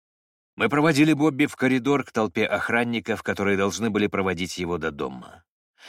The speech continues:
Бобби пообещал хотя бы немного поспать и принять все необходимые лекарства. А потом, в окружении здоровенных детин в черных костюмах,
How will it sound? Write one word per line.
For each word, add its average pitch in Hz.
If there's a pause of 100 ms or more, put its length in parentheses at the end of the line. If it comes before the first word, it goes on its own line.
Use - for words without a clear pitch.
(140)
Бобби 123
пообещал 123
хотя 110
бы 101
немного 98
поспать - (280)
и 127
принять 135
все 135
необходимые 95
лекарства. - (420)
А 98
потом, 156
в 104
окружении 117
здоровенных 92
детин 95
в -
черных 87
костюмах, 107